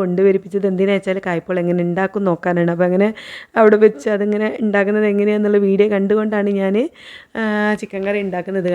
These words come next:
അവിടെ നിങ്ങൾക്ക് കാണുന്നുണ്ടാവും എൻ്റെ ഫോൺ. അതിലെ ഒരുപാട് പേര് നല്ല നല്ല അടിപൊളി ഫുഡൊക്കെ ഉണ്ടാക്കുന്നത് കൊണ്ട് നമ്മൾ അതൊക്കെ ഉണ്ടാക്കി നോക്കുന്നുണ്ട്. അപ്പോൾ അങ്ങനെ ആ,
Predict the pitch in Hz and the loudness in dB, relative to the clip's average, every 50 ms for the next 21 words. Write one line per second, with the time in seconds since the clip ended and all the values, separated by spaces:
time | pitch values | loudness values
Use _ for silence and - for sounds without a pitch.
0 | 170 - - - - 190 196 185 185 185 - - - 254 202 196 196 202 196 196 | -4 -6 -8 -6 -4 2 4 6 4 4 2 0 -4 0 2 4 4 4 4 2
1 | 208 - 208 196 190 190 202 226 240 233 214 214 220 233 233 240 247 262 262 - | 2 4 6 6 6 6 4 4 2 0 0 0 0 0 0 0 0 -2 -2 -2
2 | 214 208 180 190 180 175 175 180 - - - 165 175 180 185 196 202 - - - | -2 -2 0 0 0 2 2 0 0 -2 -2 -4 -2 0 0 -2 -4 -6 -10 -18
3 | - - - _ - 208 185 180 180 185 185 196 202 208 196 208 196 202 202 214 | -18 -20 -18 _ -4 -2 0 2 4 4 4 4 2 2 2 2 4 4 4 4
4 | 214 220 220 - - 214 202 190 190 190 196 196 196 202 196 190 190 190 196 196 | 4 2 0 -2 -4 -4 -2 -2 0 0 0 0 0 0 0 2 2 2 2 2
5 | 196 196 196 196 180 180 190 190 190 190 180 185 185 180 190 185 180 190 190 190 | 0 0 -2 -4 0 0 0 0 0 0 0 0 -2 0 -2 -2 0 0 0 0
6 | 190 190 180 180 190 190 202 - - _ _ - 196 190 190 190 196 196 196 196 | -2 -2 -2 0 0 0 0 0 -4 _ _ -4 -2 0 0 0 0 0 0 0
7 | 190 190 202 208 202 208 226 - _ _ _ _ - 208 214 202 208 - 233 214 | 2 2 2 2 2 -2 -12 -18 _ _ _ _ -6 -4 -4 -4 -4 -4 -4 -4
8 | 202 180 165 185 190 180 170 - - - - - - - - _ - 190 180 196 | -2 -4 -2 -2 -2 -2 -2 -6 -16 -20 -20 -20 -20 -20 -20 _ -14 -8 -6 -6
9 | 185 175 175 180 185 214 262 302 - _ _ _ - 202 196 | -4 -4 -4 -2 -2 -2 -4 -4 -8 _ _ _ -6 -2 0